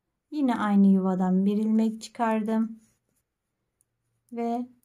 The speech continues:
ters ördüm. Arada beş tane ilmeğimi. Yine model yerime geldim. Hemen ikinci yuvamdan bir ilmek çıkardım ve bir ters ördüm. Tekrar bir ilmek çıkardım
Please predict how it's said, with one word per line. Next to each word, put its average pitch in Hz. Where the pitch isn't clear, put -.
ters 185
ördüm. 190
Arada 214
beş 202
tane 190
ilmeğimi. 190
Yine 269
model 185
yerime 185
geldim. 185
Hemen 190
ikinci 196
yuvamdan 185
bir 208
ilmek 214
çıkardım 214
ve 208
bir 196
ters 196
ördüm. 202
Tekrar 202
bir 208
ilmek 220
çıkardım 214